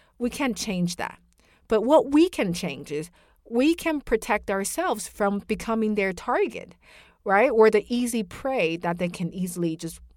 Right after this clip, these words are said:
you know, walk all over us. In the animal world, even the most powerful predators won't easily attack any prey that are strong. They usually would wait until they identify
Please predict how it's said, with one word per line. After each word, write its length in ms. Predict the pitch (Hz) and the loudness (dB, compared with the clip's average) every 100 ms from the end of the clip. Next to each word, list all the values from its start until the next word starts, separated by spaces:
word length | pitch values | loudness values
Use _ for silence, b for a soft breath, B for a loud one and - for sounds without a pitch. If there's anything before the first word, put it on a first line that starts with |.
| _ _ _ | _ _ _
you 80 | 175 | -8
know, 120 | 151 | -6
walk 320 | 147 147 151 - | -4 -2 -2 -2
all 180 | 196 | 2
over 280 | 254 214 - | 4 2 -4
us. 320 | - 170 - _ b b b b b | -8 -12 -16 _ b b b b b
In 220 | 320 370 | -4 -2
the 120 | 320 - | -2 0
animal 440 | 247 254 226 208 | 0 2 2 2
world, 580 | 202 247 214 170 175 - | 2 4 2 2 0 -2
even 300 | 285 320 330 | -2 0 0
the 80 | 277 | 0
most 340 | 226 214 240 | 2 2 2
powerful 540 | - - 220 233 240 220 | -2 0 0 2 0 0
predators 720 | - 226 254 311 339 359 - B B B | 2 2 0 0 -2 -2 -6 B B B
won't 340 | 349 466 330 - - | 6 6 4 -2 0
easily 420 | 339 403 359 240 | 6 6 8 6
attack 400 | 214 - 214 - 233 | 6 4 2 4 4
any 260 | 285 240 | 6 4
prey 460 | 175 - 57 57 - _ | 0 -6 -8 -10 -20 _
that 140 | 190 185 | 2 4
are 180 | 180 160 | 4 0
strong. 440 | - 165 - 170 b b b | -2 -4 -4 -12 b b b
They 100 | - | 0
usually 380 | 247 294 339 370 | 4 6 6 4
would 260 | 285 196 170 | 2 0 0
wait 400 | 196 320 466 - _ _ _ _ | 0 0 -4 -14 _ _ _ _
until 400 | 330 381 - 392 | -8 -4 0 0
they 160 | 359 302 | 0 0
identify 680 | 269 247 233 277 - 202 | 0 -2 -2 -4 -6 -4